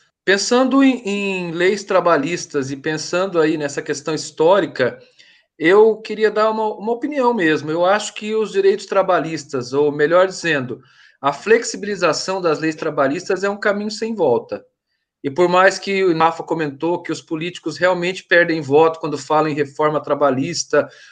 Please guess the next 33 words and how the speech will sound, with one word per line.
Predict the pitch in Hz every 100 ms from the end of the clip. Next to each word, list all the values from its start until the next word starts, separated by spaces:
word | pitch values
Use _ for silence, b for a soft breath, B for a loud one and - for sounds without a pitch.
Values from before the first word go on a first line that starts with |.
| B
ou | -
não | 165
sei | 165 -
o | 160
quê, | - 196
eu | 190
acho | 208 214
que | 254
isso | 240 247
já | 247
está | 233 -
começando | 247 269 226 - 226 247
a |
mudar, | 240 175 139 - 226 - b b b b _
porque | 185 180 202 202
o | 196
viés | 160 185 208 208
macroeconômico | 190 196 214 220 196 185 165 175 196 214 214
tem | 208 208
se | 208 -
imposto | 220 214 180 190 214 -
sobre | 180 - 190 196
esse | 196 175
discurso. | 107 - - 208 - - 131 - _ _ _ _ _
E | 135 156 175
aí | 180
é | 208
uma | 233
opinião | 240 262 254 196 214
minha, | 170 180 175
eu | 147
acredito | 160 165 156 196 202
que | 196 190 185 175 147